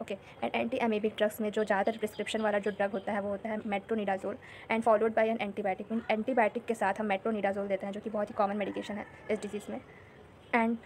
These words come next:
ड्रग्स के बाद अगर सर्जरी जो recommend होती है, severe cases में अगर सर्जरी करानी होती है,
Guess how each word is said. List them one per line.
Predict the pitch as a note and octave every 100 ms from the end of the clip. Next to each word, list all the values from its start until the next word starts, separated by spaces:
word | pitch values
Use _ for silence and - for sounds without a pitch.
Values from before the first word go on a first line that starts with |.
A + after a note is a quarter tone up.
| - - - - - - - - A3+
ड्रग्स | A#3 B3+
के | -
बाद | A#3+ G#3+ -
अगर | A3
सर्जरी | A3 G#3+ A3 A#3
जो | A3+
recommend | G#3 G3+ G#3
होती | G3+ G3
है, | A3
severe | G#3 G#3 G#3 A3
cases | G#3+ G#3+ A3+
में |
अगर | G#3
सर्जरी | G#3 G3+ G#3+
करानी | G#3 G3 G3+
होती | G3
है, | G3+